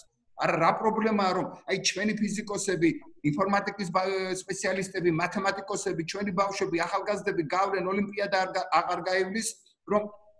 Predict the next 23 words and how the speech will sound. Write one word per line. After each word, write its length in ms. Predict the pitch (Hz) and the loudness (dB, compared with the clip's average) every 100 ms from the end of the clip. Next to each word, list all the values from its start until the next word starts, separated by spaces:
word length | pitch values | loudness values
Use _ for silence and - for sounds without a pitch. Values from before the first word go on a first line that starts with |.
| _ | _
ამათმა 580 | 175 196 202 196 208 208 202 - - | 2 4 4 0 -2 -2 -2 -4 -16
წარმატებას 640 | - 196 196 196 190 190 185 | -6 -2 0 -2 -2 -2 0
არ 160 | 190 190 | 2 2
მიაღწიონ. 680 | 190 190 190 - 165 131 - _ _ _ _ _ 110 | 2 2 0 -4 -4 -4 -6 _ _ _ _ _ 2
მედლებით 440 | 170 208 202 208 | 4 6 6 4
ჩამოდიან, 580 | 208 190 196 160 170 139 117 - | 2 2 2 2 0 -2 -6 -12
წარმატებულები 800 | - 196 214 214 214 208 208 208 | -2 2 4 2 2 4 4 2
ჩამოდიან 640 | - 214 220 180 185 180 | 0 2 0 -2 -4 -2
და 100 | 160 143 - - | -2 -4 -6 -2
ისინი 400 | 233 233 226 185 - - | 0 2 2 2 -2 0
არასდროს, 680 | 165 226 226 175 175 151 - | 4 6 4 2 0 -2 0
არასდროს, 560 | 190 208 214 185 165 - | 2 4 4 2 -2 0
არასდროს 600 | 185 208 208 214 226 226 - | 4 6 4 2 0 -2 2
არ 120 | 202 | 2
საქმდებიან 640 | 214 214 196 196 208 208 202 | 2 0 -2 0 0 2 0
რკინიგზაზე. 640 | 208 202 165 147 123 113 95 _ _ - | 0 0 0 -2 -2 -4 -10 _ _ 4
არ 180 | 165 226 | 6 8
არსებობს 460 | 240 - 196 175 202 | 6 4 0 0 0
ამის 200 | 185 185 | 0 0
მაგალითი. 560 | 170 170 165 120 - 104 92 _ _ | 2 4 4 2 -6 -10 -10 _ _
თქვენ 220 | - 226 220 | 0 4 6
რომ 120 | 208 | 6
ი-, 200 | 190 190 | 4 2